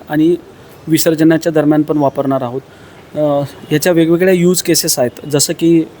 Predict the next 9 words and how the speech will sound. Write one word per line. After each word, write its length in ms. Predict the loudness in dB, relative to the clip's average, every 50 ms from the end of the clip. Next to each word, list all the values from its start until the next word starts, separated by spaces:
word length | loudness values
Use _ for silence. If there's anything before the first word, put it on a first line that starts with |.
| -2 0
पहिली 240 | 2 2 2 2
जर 100 | 2 2
आपण 220 | 2 0 0 -2 -2
बघायला 280 | -2 0 0 0 0
गेलं 240 | 0 0 0 -2 -2 -6 -10 -18 -20 -20 -20 -12 -6 -4
तर 80 | -4 -2
फेस 340 | -2 0 0 0 2 0
रिकग्नायझेशन 680 | 0 0 0 2 2 4 2 2 0 -2 -2 -2 -2 -2
सिस्टम, 380 | -2 -4 -4 -4 -2 -2 -4